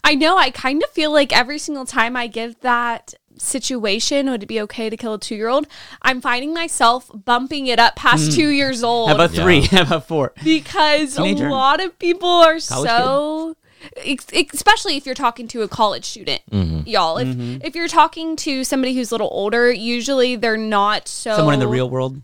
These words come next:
Speaker 1: Yes,
Speaker 2: Sorry,
Speaker 1: someone
Speaker 2: yeah.
Speaker 1: in the real world who understands. I mean, I'm a college age person as well, so I, I'm lumped in the category too, but somebody who's lived enough life probably has had a two-year-old, four-year-old, five-year-old for themselves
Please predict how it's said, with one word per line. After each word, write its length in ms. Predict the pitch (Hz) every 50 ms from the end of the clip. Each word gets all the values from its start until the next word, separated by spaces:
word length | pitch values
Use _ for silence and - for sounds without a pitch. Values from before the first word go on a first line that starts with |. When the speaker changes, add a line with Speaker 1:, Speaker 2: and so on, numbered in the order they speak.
| _ _
Speaker 1:
Yes, 320 | - 226 254 233 156 -
Speaker 2:
Sorry, 120 | - - 269
Speaker 1:
someone 180 | 269 277 302 311
Speaker 2:
yeah. 60 | 330
Speaker 1:
in 60 | 320 311
the 120 | 320 302
real 300 | 269 277 262 262 269 269
world 380 | 247 233 202 196 196 190 208 214
who 360 | - 220 214 208 214 214 - -
understands. 560 | 220 226 233 247 262 - - 226 220 220 -
I 60 | -
mean, 160 | 240 240 226 208
I'm 240 | - 208 226 233 226
a 60 | 220
college 400 | - - 233 208 214 214 196 196
age 300 | 196 190 185 - - -
person 360 | - - 196 220 - - 226 226
as 140 | 247 226
well, 280 | 233 208 - - - -
so 140 | - - 262
I, 420 | 226 208 208 196 202 220 214 - - -
I'm 280 | 220 233 233 233 233
lumped 220 | 233 226 220 233 -
in 60 | 240
the 120 | 226 220 -
category 520 | - - 202 202 214 202 202 208 202 196
too, 340 | 196 - - 285 247 220 214
but 340 | 196 226 226 208 202 196 - - - - -
somebody 540 | - - - 294 277 269 262 262 269 269 262
who's 240 | 277 254 240 202 202
lived 280 | 208 233 240 233 214
enough 300 | 247 247 233 220 226 -
life 340 | 208 214 208 202 208 208 208 _ _ _ _ _ _
probably 340 | - 254 254 254 247 247 247
has 400 | 247 233 233 240 240 240 - -
had 260 | - 233 247 262 233
a 40 | 233
two-year-old, 460 | - - 254 240 240 240 233 233 226 -
four-year-old, 380 | 233 233 226 226 226 226 226
five-year-old 400 | - 240 220 220 208 226 226 220 220 - -
for 160 | _ - 233
themselves 640 | 208 226 240 254 - 247 208 190 185 196 208 226 -